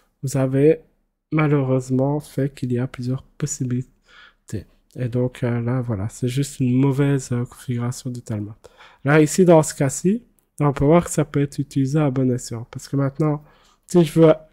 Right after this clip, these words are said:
que cette tuile-là, par exemple, soit avec des, des variétés,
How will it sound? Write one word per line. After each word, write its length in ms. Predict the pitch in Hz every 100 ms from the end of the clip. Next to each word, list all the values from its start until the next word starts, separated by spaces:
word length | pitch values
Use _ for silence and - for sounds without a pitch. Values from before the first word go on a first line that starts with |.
| _
que 120 | 147
cette 300 | - 147 -
tuile-là, 420 | - 156 151 151
par 180 | 151 131
exemple, 300 | 131 131 127
soit 420 | - 131 123 - _ _ _ _ _ _ - _ _ _
avec 340 | 131 135 127 123
des, 720 | 131 123 127 127 127 123 127
des 140 | 135
variétés, 640 | 135 131 127 120 - 156